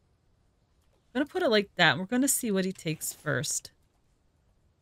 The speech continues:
He should be right back. Now, he should take it in order that it was put in. Now, here, I'm gonna move this to there. I'm gonna put that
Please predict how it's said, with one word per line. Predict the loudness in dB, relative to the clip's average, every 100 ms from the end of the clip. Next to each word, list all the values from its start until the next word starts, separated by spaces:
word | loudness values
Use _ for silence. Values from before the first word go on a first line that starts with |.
| _ _ _ _ _ _ _ _ -8
He | -6
should | -4 -4 -4
be | -6
right | 0 0 2
back. | 0 -2 -4 _ -20 -20 -20 -20 -20 _ 2
Now, | 2
he | 2
should | 0 0 -2 -4
take | -4 -2 -2
it | -2
in | 0 -2 -6
order | -2 0 0
that | 0 0
it |
was | -2 -8
put | -6 -4
in. | -4 -6 _ _ _ _ _ _ _ _ _ _ -2
Now, | 2
here, | 2
I'm | 0
gonna | -2 -2
move | -2 -2
this | 0 -2
to | -2
there. | -4 0 0
I'm | -2
gonna | -6 -12
put | -14 -20 -4
that | -2 -2